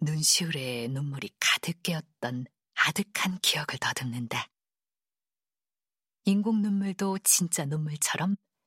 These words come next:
주르륵 뺨을 타고 흐른다.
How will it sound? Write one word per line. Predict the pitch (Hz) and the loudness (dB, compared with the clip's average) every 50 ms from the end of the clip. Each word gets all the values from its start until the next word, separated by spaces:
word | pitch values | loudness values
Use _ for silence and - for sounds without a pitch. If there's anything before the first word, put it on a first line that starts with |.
| _ _ _ _ - | _ _ _ _ 0
주르륵 | - - - - 151 147 - 180 190 - _ _ _ _ - | 0 0 2 0 -2 -2 -2 -2 -4 -4 _ _ _ _ 0
뺨을 | 233 240 240 247 240 | 2 4 2 2 0
타고 | - - - - - - - | -2 -2 -2 -2 -4 -4 -4
흐른다. | - - - - 196 175 147 - - - | -2 0 0 0 0 -2 -2 -4 -6 -6